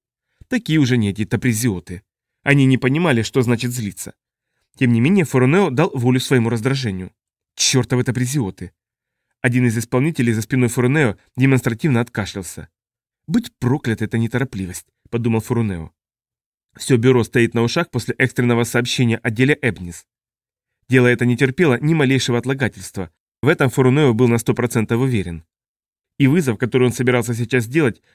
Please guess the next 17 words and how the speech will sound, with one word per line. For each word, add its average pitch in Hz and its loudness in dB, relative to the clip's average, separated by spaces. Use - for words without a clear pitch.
мог 202 2
стать - -2
первым 139 0
настоящим 117 0
прорывом. 101 -2
Возможно, 131 2
это 123 2
самый 156 2
важный 127 0
вызов, 123 0
какой 135 2
он 143 0
когда-либо 120 2
делал 120 0
в - -10
своей 117 -2
жизни. 104 -10